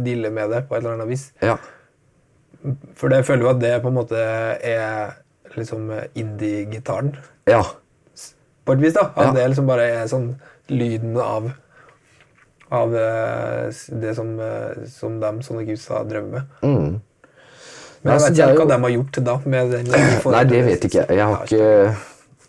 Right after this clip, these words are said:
Speaker 2: øh, jeg har ikke egentlig satt meg så veldig inn i, inn i sånne ting heller, og jeg er egentlig, jeg er ikke så veldig opptatt av sånne gitarspesifikke ting heller.
Speaker 1: Nei.
Speaker 2: Eh.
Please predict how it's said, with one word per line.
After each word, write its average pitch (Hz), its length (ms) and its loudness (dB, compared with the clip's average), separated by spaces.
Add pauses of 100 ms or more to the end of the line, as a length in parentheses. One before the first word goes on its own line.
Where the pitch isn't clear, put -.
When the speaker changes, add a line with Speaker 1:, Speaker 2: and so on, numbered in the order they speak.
(180)
Speaker 2:
øh, 90 480 2
jeg 95 80 0
har 98 100 -4
ikke - 220 -12 (140)
egentlig 73 720 -2
satt - 280 -6
meg 85 100 -4
så - 120 -6
veldig 78 180 -4
inn 71 300 -2
i, 78 220 -4 (960)
inn 78 240 -4
i 90 40 -2
sånne 80 200 -4
ting 82 140 -4
heller, 82 160 -2
og 101 60 0
jeg 90 200 0
er - 540 -4
egentlig, - 1000 -6 (1500)
jeg - 40 -10
er 127 60 -6
ikke 95 140 -4
så 98 120 -4
veldig 82 220 -2
opptatt - 760 -12
av 67 200 -2
sånne 73 300 -2
gitarspesifikke 67 1500 -6
ting 80 180 -4
heller. 85 320 -2
Speaker 1:
Nei. 143 220 -2 (840)
Speaker 2:
Eh. 90 680 -4